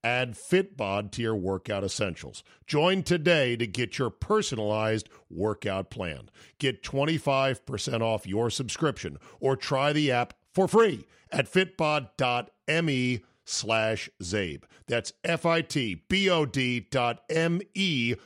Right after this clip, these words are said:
slash Zabe. Today on the Zabecast, the Commanders get their man, Carson Wentz. Wow. That's all I gotta say to that wow. And it's not a good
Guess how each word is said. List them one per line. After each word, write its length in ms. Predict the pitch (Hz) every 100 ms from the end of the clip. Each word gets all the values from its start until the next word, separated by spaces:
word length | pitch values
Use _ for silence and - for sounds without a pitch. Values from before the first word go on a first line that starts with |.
| _
slash 720 | - - 143 156 98 78 - - _ 69
Zabe. 760 | 82 113 113 107 92 78 60 - _ - - - - - - - - - - - - - - - - - - - - - - - -
Today 600 | 165 160 185 196 208 - -
on 160 | 147
the 60 | 139
Zabecast, 960 | 113 143 151 110 143 139 135 - - - _
the 160 | 113 113
Commanders 680 | - 107 110 - 123 127 113
get 300 | - 101 -
their 160 | 98 95
man, 420 | 82 73 71 71 -
Carson 680 | - 131 135 - 139 135 139 _ _ _ _ -
Wentz. 720 | 87 90 82 76 - - - - _ _ -
Wow. 800 | - 87 101 92 76 71 67 - - - _ _ -
That's 220 | 107 127 147
all 240 | 131 127
I 80 | 123
gotta 220 | 117 113
say 200 | - 113
to 60 | 107
that 260 | 107 101
wow. 680 | 98 95 104 107 101 87 87
And 120 | 113 117
it's 200 | - -
not 380 | 117 110 107 -
a 200 | 98 82
good 560 | 82 - 95 76 71